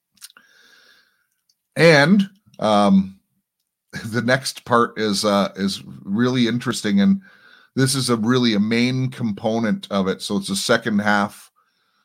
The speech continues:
of verse two. So they're exercising oversight, not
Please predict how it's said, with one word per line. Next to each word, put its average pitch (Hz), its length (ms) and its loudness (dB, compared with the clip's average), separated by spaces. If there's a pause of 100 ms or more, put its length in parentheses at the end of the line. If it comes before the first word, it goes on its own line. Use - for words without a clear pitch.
(160)
of 92 560 -2 (1120)
verse 101 400 -4
two. 104 420 -2 (1400)
So 107 240 -2
they're 104 200 2
exercising 113 720 -2
oversight, 98 880 -4 (1700)
not 139 600 4